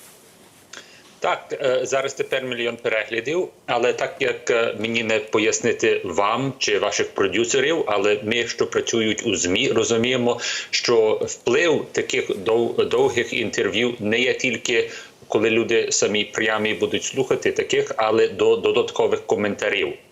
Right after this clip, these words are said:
Е, я тільки бачу чотири чи п'ять, е, коротких, е, ем, зв'язків і сюжетів інших, е, коментарів на, е, на Ютубі,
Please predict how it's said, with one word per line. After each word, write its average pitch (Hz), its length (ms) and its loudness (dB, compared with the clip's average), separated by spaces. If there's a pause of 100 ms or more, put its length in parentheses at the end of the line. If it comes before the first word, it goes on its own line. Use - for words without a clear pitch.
(360)
Е, 98 280 2
я 110 140 0
тільки 131 320 -2
бачу 113 640 2
чотири 117 400 0
чи - 160 -2
п'ять, - 840 -4
е, 104 360 4 (200)
коротких, 117 840 2 (120)
е, 98 360 4 (120)
ем, 90 440 2
зв'язків 110 760 2 (300)
і 110 200 2
сюжетів 120 720 0
інших, 123 420 0 (180)
е, 113 40 2
коментарів 107 800 0 (240)
на, 104 280 2
е, 104 540 0
на 95 140 0
Ютубі, 127 720 0